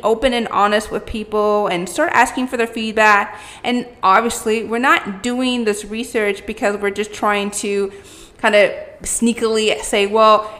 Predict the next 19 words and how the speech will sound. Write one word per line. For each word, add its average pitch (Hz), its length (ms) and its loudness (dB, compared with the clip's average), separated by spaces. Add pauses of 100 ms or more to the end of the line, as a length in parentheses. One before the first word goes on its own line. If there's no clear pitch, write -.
if 208 160 -2
you 214 80 -4
need 233 260 -2
my 220 180 4
help, 233 260 2
I'm 202 160 2
here 240 260 0
for 233 160 -4
you." 196 300 2
Like, - 500 -4
I 208 80 -4
mean, 220 140 -2
I - 20 -14
think 240 160 -2
a 208 40 2
lot 208 200 4
of 220 100 -2
people 208 400 -4
have, 196 380 0